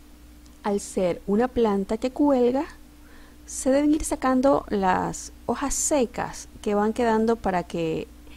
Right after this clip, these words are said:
eso no provoque las enfermedades al resto de las hojas. Su,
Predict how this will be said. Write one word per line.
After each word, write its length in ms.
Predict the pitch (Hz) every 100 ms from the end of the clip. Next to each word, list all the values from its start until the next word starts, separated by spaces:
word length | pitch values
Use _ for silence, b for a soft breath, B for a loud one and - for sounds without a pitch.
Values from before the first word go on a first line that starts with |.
| B B
eso 220 | - - 277
no 100 | 277
provoque 460 | 277 254 254 269
las 240 | 254 220 226
enfermedades 840 | 220 202 214 196 196 214 220 233 220
al 120 | 180
resto 440 | 202 214 220 -
de 140 | 214 185
las 200 | 160 -
hojas. 580 | 214 185 156 156 - - - - - - - - - - - - - - - - B B B B B
Su, 720 | - - 240 233 226 220 -